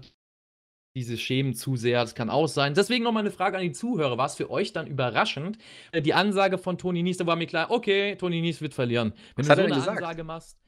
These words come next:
Speaker 1: ja, er hat halt deutlich dieses typische W-W-E-Ding gemacht, "Du hast keine Chance." Er hat ihn halt niedergemacht am Mikrofon und,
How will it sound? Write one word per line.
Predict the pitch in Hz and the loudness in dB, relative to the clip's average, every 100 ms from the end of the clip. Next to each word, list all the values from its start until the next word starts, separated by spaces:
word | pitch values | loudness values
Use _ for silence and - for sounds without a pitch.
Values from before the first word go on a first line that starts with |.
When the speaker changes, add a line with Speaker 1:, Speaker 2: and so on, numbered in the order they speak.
| _ _ - | _ _ -8
Speaker 1:
ja, | 127 | -4
er | 160 | -2
hat | 165 | -2
halt | 165 156 | -4 0
deutlich | 170 170 143 | 0 0 -6
dieses | 147 - | -8 -4
typische | 190 190 180 175 | -4 -2 -2 0
W-W-E-Ding | 156 139 175 170 170 | 0 0 0 0 0
gemacht, | 165 156 | 0 2
"Du | 156 | 2
hast | 139 | 0
keine | - 123 110 | 0 0 0
Chance." | 110 175 170 170 143 | 2 2 4 2 0
Er | |
hat | 147 | 0
ihn | 131 | 0
halt | 127 | 2
niedergemacht | 135 185 208 180 180 170 - | 4 6 4 2 -2 -4 -6
am | 156 | -10
Mikrofon | 156 - 151 147 147 147 147 | -8 -8 -8 -8 -8 -6 -8
und, | 120 120 | -8 -8